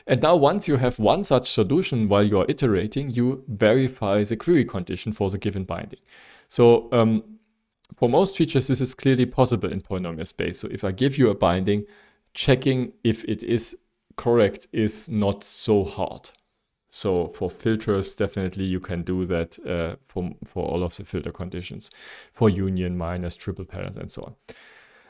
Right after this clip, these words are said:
Um, so this is roughly the idea how such an algorithm works, such a stupid algorithm. Try out everything, but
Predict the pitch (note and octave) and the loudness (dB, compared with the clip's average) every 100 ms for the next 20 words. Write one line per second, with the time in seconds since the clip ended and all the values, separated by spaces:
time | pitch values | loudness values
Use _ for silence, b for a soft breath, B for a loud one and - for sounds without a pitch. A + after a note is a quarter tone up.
0 | - A2 G#2+ G#2 - _ - C#3 D#3+ G#3 | 0 2 2 -2 -10 _ 2 4 8 6
1 | - B2 C3 C#3 B2 A2 E2+ G2 G#2+ A2 | 6 6 4 4 2 2 4 4 4 4
2 | G2 G2 F#2+ A2+ C#2+ F#2 G#2 G2 F#2+ F#2+ | 2 0 -2 -4 -4 -2 -2 -2 -4 -4
3 | E2 - G2 - - - B2+ G#2+ E2+ F2+ | -4 -4 -6 -6 -4 0 0 0 -2 -6
4 | G2 F#2+ G#2+ G#2 _ _ _ _ - A#2 | -8 -10 -12 -16 _ _ _ _ 0 4
5 | A#2 G2 G#2 - G#2 G2 - D3 F3+ A2 | 6 6 4 2 -2 -4 -2 -2 0 0
6 | G#2+ | -2